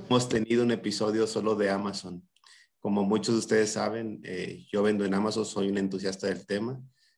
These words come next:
Y bueno, tenemos aquí a dos super expertos que la verdad es que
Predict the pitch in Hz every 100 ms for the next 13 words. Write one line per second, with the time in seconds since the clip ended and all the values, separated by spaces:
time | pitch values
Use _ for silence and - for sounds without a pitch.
0 | _ _ 104 92 92 90 92 113 120 104
1 | 110 101 95 104 101 98 - 104 101 -
2 | _ _ - 104 104 95 90 - 107 107
3 | - 123 127 - - 95 92 90 95 95
4 | 95 101 92 87 87